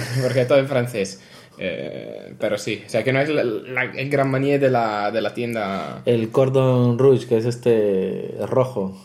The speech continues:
Speaker 2: el que
Speaker 1: Eso.
Speaker 2: tiene cualquier bar y encuentras el Grand Marnier rojo.
Speaker 1: Eso, que, que está muy bueno, pero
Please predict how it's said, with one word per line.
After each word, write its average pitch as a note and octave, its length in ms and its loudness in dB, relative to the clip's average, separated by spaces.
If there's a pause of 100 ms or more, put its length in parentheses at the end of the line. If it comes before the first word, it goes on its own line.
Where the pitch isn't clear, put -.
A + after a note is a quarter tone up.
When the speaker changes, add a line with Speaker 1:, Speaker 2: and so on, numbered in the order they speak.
(140)
Speaker 2:
el G#2 140 -4
que A2+ 80 0
Speaker 1:
Eso. A2 60 -2
Speaker 2:
tiene C3+ 340 2
cualquier C3+ 320 2
bar C#3+ 200 4
y C3 40 4
encuentras A#2+ 420 2
el G#2+ 160 2
Grand G#2+ 180 2
Marnier G#2 600 -2
rojo. F#2+ 400 -4
Speaker 1:
Eso, A#2+ 480 -4
que, G#2+ 520 -6 (300)
que C3 80 -4
está D3 140 0
muy D3 160 0
bueno, D3+ 400 -2 (400)
pero A2 560 0